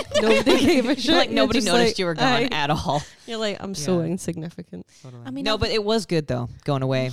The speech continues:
Speaker 1: and I totally recommend that, and I will try again as
Speaker 3: See,
Speaker 1: well.
Speaker 3: I read this thing though, 'cause I, are you a procrastinator?
Speaker 1: Yeah.
Speaker 3: Are you a procrastinator?
Speaker 1: I think Amanda's not.
Speaker 3: No, 'cause you're, like,
Speaker 2: What?
Speaker 3: top of the class
Speaker 1: Nah.
Speaker 3: and you procrastinate.
Speaker 2: Oh, yeah.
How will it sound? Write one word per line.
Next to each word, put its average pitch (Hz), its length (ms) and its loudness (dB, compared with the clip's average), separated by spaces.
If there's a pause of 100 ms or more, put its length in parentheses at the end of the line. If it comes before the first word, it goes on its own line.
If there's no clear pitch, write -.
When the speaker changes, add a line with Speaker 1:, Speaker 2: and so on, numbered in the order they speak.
(140)
Speaker 1:
and 151 100 -2
I 147 60 0
totally 143 360 -4
recommend 127 440 -12
that, 120 300 -8
and 131 160 -8
I 131 40 -6
will 131 280 -6 (120)
try 120 200 -10
again 123 400 -12 (320)
as - 60 -20
Speaker 3:
See, 269 200 -12
Speaker 1:
well. 127 100 -10
Speaker 3:
I 247 180 -6
read 269 220 -10
this - 280 -16 (100)
thing 214 320 -14
though, 233 380 -14
'cause 214 160 -16
I, 202 180 -12
are - 160 -14
you 214 160 -12
a 240 60 -14
procrastinator? 226 920 -14 (120)
Speaker 1:
Yeah. 277 520 -16 (240)
Speaker 3:
Are 196 80 -14
you 214 380 -14 (420)
a 240 60 -20
procrastinator? 254 680 -20
Speaker 1:
I - 40 -8
think 131 200 -10
Amanda's 120 360 -12
not. - 260 -14 (680)
Speaker 3:
No, 185 180 -14
'cause 180 180 -18
you're, 185 100 -14 (120)
like, 185 160 -14
Speaker 2:
What? 226 80 -16
Speaker 3:
top 185 200 -12
of - 40 -20
the 196 60 -18
class 196 280 -8
Speaker 1:
Nah. 220 140 -2
Speaker 3:
and 330 120 2
you 269 40 -2 (100)
procrastinate. 254 600 -16
Speaker 2:
Oh, 220 40 -10
yeah. 233 420 -14